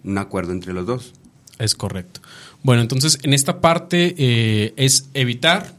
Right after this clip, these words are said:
Speaker 2: ¿sí? Bueno, antes que nada, pues evitar que pase a mayores y que ye-, se llegue a lo proceso, al proceso judicial,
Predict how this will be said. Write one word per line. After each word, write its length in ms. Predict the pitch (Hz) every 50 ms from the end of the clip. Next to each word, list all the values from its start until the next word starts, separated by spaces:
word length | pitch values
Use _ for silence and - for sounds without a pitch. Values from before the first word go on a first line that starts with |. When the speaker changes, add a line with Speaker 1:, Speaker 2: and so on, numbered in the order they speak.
| - -
Speaker 2:
¿sí? 340 | - - 139 147 170 175 - - - - -
Bueno, 240 | 147 139 - 135 - - - - - _ _ - _
antes 340 | - 139 160 180 180 196 -
que 120 | - 139 131
nada, 260 | 160 190 208 190 -
pues 160 | - 120 -
evitar 340 | 113 107 107 - 127 123 131
que 120 | - 139
pase 400 | 135 - 127 123 - - 139 131
a 80 | 123 117
mayores 500 | 110 107 107 123 147 170 175 175 175 -
y 40 | 135
que 100 | - 113
ye-, 140 | 113 110
se 300 | 107 - - - - -
llegue 220 | 113 117 123 120 120
a 40 | 120
lo 100 | 113 -
proceso, 360 | 107 107 117 117 - 127 -
al 120 | 117 -
proceso 320 | - 117 104 113 113 123 -
judicial, 440 | 139 139 143 143 185 202 220 247